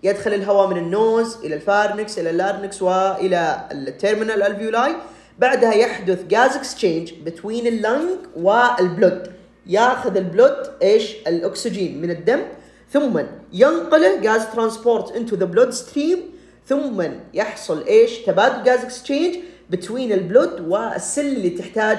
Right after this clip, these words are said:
البادي سيلز، وغالبًا السيلز اللي تكون تحتاج، آه، أكسجين، ثم يحدث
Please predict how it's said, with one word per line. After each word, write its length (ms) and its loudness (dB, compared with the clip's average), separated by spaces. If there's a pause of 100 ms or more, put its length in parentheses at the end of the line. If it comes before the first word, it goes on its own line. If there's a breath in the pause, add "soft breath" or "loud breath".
(120)
البادي 280 2
سيلز، 380 2
وغالبًا 580 -2
السيلز 320 0
اللي 140 -2
تكون 240 0
تحتاج، 360 -2 (500 loud breath)
آه، 280 2
أكسجين، 640 -4 (200)
ثم 280 0
يحدث 320 0